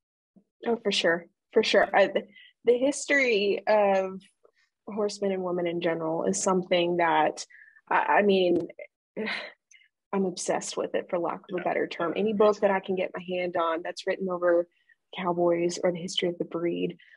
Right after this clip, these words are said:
Speaker 1: um, or anything that Jim Jennings, um, has written in the past over, they rode,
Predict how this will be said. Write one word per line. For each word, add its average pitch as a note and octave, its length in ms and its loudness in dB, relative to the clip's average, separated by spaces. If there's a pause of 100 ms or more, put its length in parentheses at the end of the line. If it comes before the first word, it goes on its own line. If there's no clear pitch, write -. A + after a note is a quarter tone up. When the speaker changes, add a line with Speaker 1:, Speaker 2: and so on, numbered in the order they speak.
(200)
Speaker 1:
um, F3+ 120 2
or F3 100 6
anything G#3+ 340 6
that F3 140 4
Jim G3+ 200 6
Jennings, F#3 760 2 (100)
um, - 440 -2 (220)
has A3 180 0
written G3 280 4
in F#3 80 0
the F3+ 60 -2
past F#3 460 -6
over, G3 560 2 (240)
they G3 60 -2
rode, F#3+ 200 2